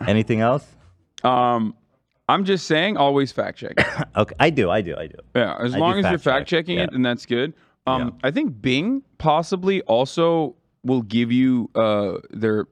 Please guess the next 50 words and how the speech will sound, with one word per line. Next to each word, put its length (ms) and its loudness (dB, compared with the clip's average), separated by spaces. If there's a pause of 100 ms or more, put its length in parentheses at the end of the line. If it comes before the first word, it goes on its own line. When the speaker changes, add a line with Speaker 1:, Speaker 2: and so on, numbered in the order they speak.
Speaker 2:
their 160 -2
citations. 800 -8 (800)
Whereas 260 0
Speaker 1:
So 120 4
does 160 0
Speaker 2:
ChatGPT 60 -16
Speaker 1:
Chat 160 0
G 120 -6
P 100 -4
T. 220 -2
You 180 -2
could 140 -2
say, 140 0
"Can 140 -6
you 80 -2
provide 320 0
citations?" 600 -2
and 80 -2
it 100 -6
does, 440 -4
and 80 -10
then 120 -2
you 60 -4
can, 220 -8 (140)
you 140 -6
can 160 -6
cross-check 560 -4
it. 120 -4
Speaker 2:
Did 120 -2
you 100 -2
see 220 -2
the, 280 0
the 380 0
A 160 2
I, 340 0 (120)
like, 360 -4 (120)
w-, 200 -8
w-, 240 -4
we 100 0
used 260 0
to 200 0 (160)
complete 360 0
math 240 0
problems 440 0
with 140 -6
relative 460 0
ease, 360 0
and 160 -2
now, 380 -2
like, 300 -6